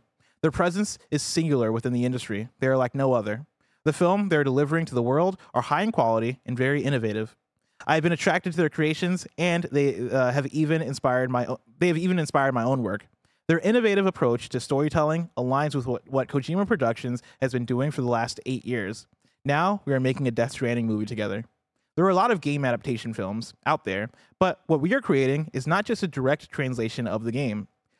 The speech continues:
The intention is that our audience will not only be fans of the games, but our film will be for anyone who loves cinema.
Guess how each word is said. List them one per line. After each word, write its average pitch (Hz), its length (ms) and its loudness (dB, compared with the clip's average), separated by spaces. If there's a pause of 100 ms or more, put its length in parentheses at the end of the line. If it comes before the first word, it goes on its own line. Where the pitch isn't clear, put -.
(140)
The 165 80 2
intention 180 600 0
is 143 100 -2
that 135 220 2
our 220 140 4
audience 180 460 0
will 139 100 2
not 143 220 0
only 139 160 0
be 131 100 0
fans 123 340 -2
of 117 80 -2
the 110 60 -6
games, 151 400 -2 (240)
but 190 180 0 (240)
our 147 140 2
film 170 420 2
will 147 100 2
be 139 60 -2
for 143 200 0
anyone 180 300 2
who 151 100 -4
loves 120 320 0
cinema. 117 420 -2